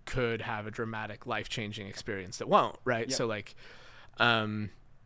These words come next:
Speaker 1: and that, you know, kind of wraps back around to, like,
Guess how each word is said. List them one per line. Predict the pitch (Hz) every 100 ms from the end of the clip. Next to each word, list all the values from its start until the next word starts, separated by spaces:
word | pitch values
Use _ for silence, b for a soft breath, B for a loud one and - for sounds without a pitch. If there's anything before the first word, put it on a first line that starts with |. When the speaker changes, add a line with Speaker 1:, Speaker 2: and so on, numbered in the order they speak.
| - - - - - - - - -
Speaker 1:
and | 147
that, | 143 139
you | 131
know, |
kind | 113 139
of | 117 123
wraps | 117 -
back | - 110 107
around | 117 110 117 104 101
to, | - 117 107 104
like, | 104 101 95 - -